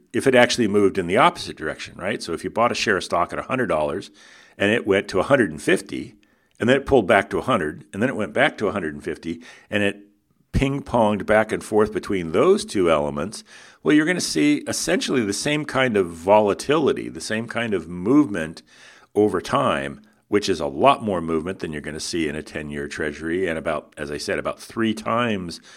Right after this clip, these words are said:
the movement that you would see in a bond in that same given period of time. But I think most folks would say, "Oh, if it's, if it's moving to the positive side, well, that's actually a good thing.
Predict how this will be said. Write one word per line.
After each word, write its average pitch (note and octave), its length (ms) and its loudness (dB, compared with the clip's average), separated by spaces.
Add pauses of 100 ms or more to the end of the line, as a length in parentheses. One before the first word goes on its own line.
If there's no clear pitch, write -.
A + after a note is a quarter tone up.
(200)
the F#2 100 -4
movement E2 580 -2
that D2 120 -10
you D#2 140 -4
would D2 160 -6
see D2+ 440 -4
in D2+ 120 -8
a C#2+ 40 -10
bond F2+ 680 -2
in D#2 200 -14
that D2+ 240 -10
same C#2+ 300 -10
given C#2 320 -8
period C#2+ 300 -10
of C#2+ 40 -14
time. C#2 420 -12 (920)
But C3+ 160 8
I B2+ 60 8
think B2 220 6
most B2 280 6
folks G#2 260 6
would G2+ 140 -2
say, F2 200 2
"Oh, - 320 0
if F#2+ 200 -2
it's, - 360 0
if G2+ 200 0
it's G#2 160 -4
moving G2+ 280 4
to F2+ 60 0
the E2 80 -2
positive C#3 460 2
side, F#2 500 2
well, B2 100 2
that's D3+ 200 6
actually E3+ 260 2
a D3+ 60 0
good A3 200 0
thing. - 220 -8